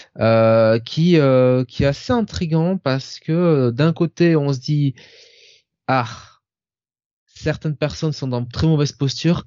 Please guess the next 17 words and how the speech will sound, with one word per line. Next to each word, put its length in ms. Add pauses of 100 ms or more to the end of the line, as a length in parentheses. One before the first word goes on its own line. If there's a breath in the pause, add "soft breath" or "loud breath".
et 120
en 80
même 220
temps, 320 (560 loud breath)
est-ce 120
que 100
ça 120
pourrait 220
pas 140
être 180
un 80
rebondissement 880
de, 120
euh, 640 (500 loud breath)
de 100
dernière 380
minute ? 420